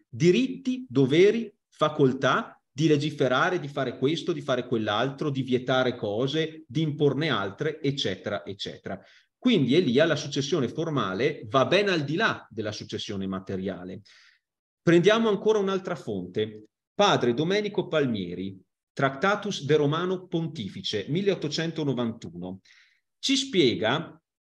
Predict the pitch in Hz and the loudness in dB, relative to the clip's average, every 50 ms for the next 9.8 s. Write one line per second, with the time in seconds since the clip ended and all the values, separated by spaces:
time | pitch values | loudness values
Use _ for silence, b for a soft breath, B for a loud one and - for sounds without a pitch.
0 | _ _ _ _ _ - 147 143 151 143 147 151 143 185 180 180 - - 277 294 | _ _ _ _ _ 0 2 2 2 2 -2 0 0 0 2 2 0 0 0 0
1 | 240 170 131 110 123 151 196 208 - 147 139 123 117 113 110 95 90 90 90 98 | 0 0 0 -2 -2 -4 -4 -4 -2 -2 -2 0 0 -2 -2 -2 -4 -6 -6 -6
2 | 127 170 - 143 - _ _ _ _ _ _ _ _ _ _ - 208 233 233 233 | -6 -6 -6 -10 -16 _ _ _ _ _ _ _ _ _ _ 2 4 4 4 4
3 | 233 220 226 - 269 254 226 180 - 143 139 - 127 - - - 214 220 214 190 | 2 0 0 0 0 0 0 -2 -2 -4 -2 -2 -2 -2 0 0 2 2 2 2
4 | 143 139 123 131 123 - - 120 117 - - - 190 185 160 120 117 110 95 92 | 4 2 2 2 0 -2 -2 -2 -4 -4 2 4 6 6 6 4 2 0 0 -2
5 | 92 90 - - - - 113 123 196 233 233 - - _ _ _ _ _ _ - | -4 -4 -4 -6 -6 -6 -4 -4 -4 -6 -6 -10 -16 _ _ _ _ _ _ 0
6 | 269 262 - 262 - 277 262 - - 139 117 113 127 135 143 143 143 - 160 165 | 2 4 4 4 2 2 0 2 4 4 4 6 4 4 4 4 2 -2 -2 2
7 | 165 202 285 311 254 - - 180 151 143 143 143 - - 113 107 113 135 170 180 | 4 4 4 4 4 4 4 2 2 2 0 0 0 -2 -2 0 0 -2 -2 0
8 | - 220 220 220 - - 226 165 117 101 101 110 123 120 - - 113 113 110 107 | 0 0 0 0 -2 -4 -4 -4 -4 -4 -4 -6 -6 -6 -4 -2 -2 0 0 0
9 | 117 113 113 - 113 110 110 - - - 107 104 107 107 107 | 0 -2 0 0 0 0 0 -2 -2 -4 -2 -2 -4 -8 -12